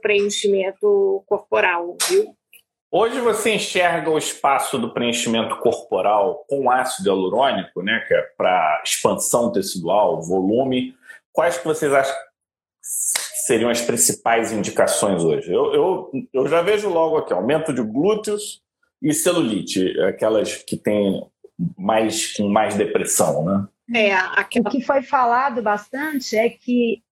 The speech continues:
Speaker 3: é, é mais interessante como uma complementação. Então, por exemplo, foi sugerido que se trate primeiro o músculo,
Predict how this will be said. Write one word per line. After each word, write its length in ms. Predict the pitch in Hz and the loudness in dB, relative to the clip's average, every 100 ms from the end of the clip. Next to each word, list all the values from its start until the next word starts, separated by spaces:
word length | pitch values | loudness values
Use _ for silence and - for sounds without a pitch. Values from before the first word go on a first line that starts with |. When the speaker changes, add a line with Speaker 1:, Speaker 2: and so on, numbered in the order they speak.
| 214 | 0
Speaker 3:
é, 340 | 226 240 214 | 0 0 -2
é 40 | |
mais 320 | 208 226 285 302 | 0 2 2 0
interessante 720 | 285 247 220 - 277 285 - | -2 2 0 0 -2 -2 -2
como 200 | - 262 | 0 2
uma 180 | 254 262 | 2 2
complementação. 960 | 330 330 330 320 320 330 330 277 208 | -2 0 -2 -2 -2 -2 -2 -2 0
Então, 160 | 196 233 | 0 0
por 140 | 240 | 2
exemplo, 500 | 269 226 226 208 196 190 - - - | 2 2 0 0 -2 -8 -10 -20 -14
foi 140 | - 233 | -2 0
sugerido 460 | 247 226 240 262 | 2 2 2 2
que 80 | 269 | -2
se 120 | - | -4
trate 340 | 277 269 262 - | 0 2 2 -2
primeiro 400 | 247 247 277 339 | 0 2 2 0
o 80 | 330 | 0
músculo, 600 | 277 311 359 - 359 | 2 2 -2 -2 0